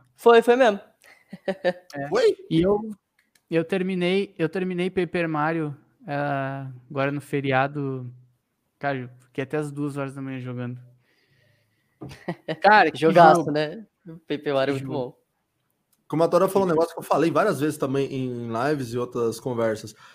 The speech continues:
Speaker 3: Na, no meio do, do, do trailerzinho lá da, do, do Mario sessenta e quatro, que mostra um pouquinho lá na coleção, o Mario cata o Bowser, roda, roda, roda e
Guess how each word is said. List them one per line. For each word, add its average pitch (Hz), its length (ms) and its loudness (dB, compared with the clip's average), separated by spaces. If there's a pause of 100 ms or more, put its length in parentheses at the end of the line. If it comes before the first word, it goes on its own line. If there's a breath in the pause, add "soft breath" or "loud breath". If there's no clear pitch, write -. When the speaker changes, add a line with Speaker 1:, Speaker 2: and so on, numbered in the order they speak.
(720 soft breath)
Speaker 3:
Na, 220 380 6
no 226 100 2
meio 285 240 2
do, 226 360 2
do, 180 200 -2
do 156 160 -2
trailerzinho 156 680 2
lá 139 140 0
da, 120 400 -2
do, 113 240 -4
do 120 80 -14
Mario 127 220 -4
sessenta 117 160 -6
e - 20 -20
quatro, 175 300 -2
que - 80 -10
mostra 127 280 -6
um 117 40 -12
pouquinho 139 400 -6
lá 123 80 -6
na 120 100 -8
coleção, 151 560 -2
o 151 80 -6
Mario 156 380 2
cata 160 300 0
o - 40 -4
Bowser, 151 460 2
roda, 156 260 2
roda, 156 240 4
roda 175 380 2
e 262 440 0